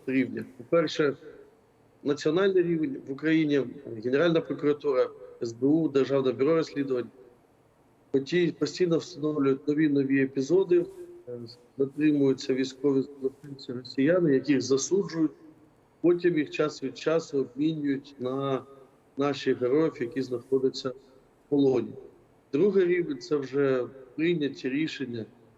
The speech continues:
і триває процес створення міжнародного спеціального суду. Це Нюрнберг два, це Гаазький трибунал, який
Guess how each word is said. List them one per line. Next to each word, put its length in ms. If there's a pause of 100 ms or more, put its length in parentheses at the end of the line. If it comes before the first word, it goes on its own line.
(140)
і 60
триває 460
процес 520
створення 520
міжнародного 580
спеціального 680 (420)
суду. 480 (560)
Це 60
Нюрнберг 460
два, 320
це 180
Гаазький 520
трибунал, 680 (720)
який 580